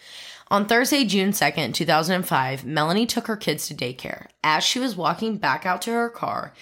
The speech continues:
she was surrounded by law enforcement and arrested for first-degree murder of her husband, Bill McGuire. She was immediately booked at the Middlesex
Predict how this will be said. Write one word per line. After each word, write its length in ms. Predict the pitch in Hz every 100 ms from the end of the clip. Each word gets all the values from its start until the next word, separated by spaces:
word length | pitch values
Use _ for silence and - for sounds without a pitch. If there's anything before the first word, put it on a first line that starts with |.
| - - -
she 160 | -
was 160 | 185 180
surrounded 580 | - 180 160 175 214 208
by 140 | 208
law 240 | 190 151
enforcement 520 | 147 147 139 135 160 120
and 80 |
arrested 440 | 147 139 147 - 156
for 100 | 160
first-degree 600 | - 135 151 156 175 196
murder 320 | 165 139 139
of 140 | 139
her 160 | 139 156
husband, 540 | 139 135 - 131 151
Bill 200 | 135 135
McGuire. 580 | 143 147 147 120 - - - _ - - - -
She 160 | -
was 160 | 208 202
immediately 460 | 190 196 240 247 226
booked 420 | - 143 151 -
at 160 | -
the 60 | 170
Middlesex 880 | 160 156 185 - 180 180 - -